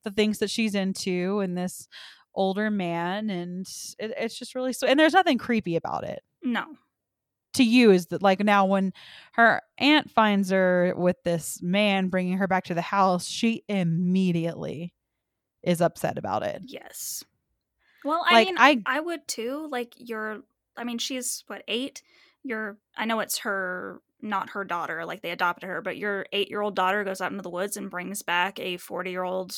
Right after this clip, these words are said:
Speaker 2: man? No. <laughs>
Speaker 1: I don't know. I think he's, like, sixties,
Speaker 2: Okay, a
Speaker 1: maybe
Speaker 2: sixty-year-old
Speaker 1: seventies.
Speaker 2: man? Like, n-, still, no, absolutely not.
Speaker 1: I think instead of reacting the way that she did, though, because, uh,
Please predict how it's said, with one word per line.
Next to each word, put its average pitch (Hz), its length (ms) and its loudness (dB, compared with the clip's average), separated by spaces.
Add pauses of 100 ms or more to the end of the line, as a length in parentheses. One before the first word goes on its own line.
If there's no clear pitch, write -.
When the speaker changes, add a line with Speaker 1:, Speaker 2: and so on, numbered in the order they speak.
Speaker 2:
man? 196 460 -4 (100)
No. 196 680 0
<laughs> 294 100 2 (1700)
Speaker 1:
I 233 60 -2
don't 320 120 4
know. 302 180 8
I 254 180 8
think 294 180 2
he's, 240 140 0
like, 208 180 0
sixties, 196 580 -2
Speaker 2:
Okay, 208 440 8
a 277 60 8
Speaker 1:
maybe 277 100 0
Speaker 2:
sixty-year-old 247 800 6
Speaker 1:
seventies. 214 80 2
Speaker 2:
man? 226 400 4
Like, 208 160 0
n-, 208 220 -8
still, 196 280 -2
no, 190 480 0
absolutely 185 500 -4
not. 165 300 -8 (1000)
Speaker 1:
I 269 100 8
think 392 220 0
instead 349 320 6
of 240 100 2
reacting 208 480 2
the 208 80 2
way 202 160 4
that 190 160 -2
she 214 200 0
did, 180 240 -2
though, 214 180 6
because, 220 400 2
uh, 113 140 -8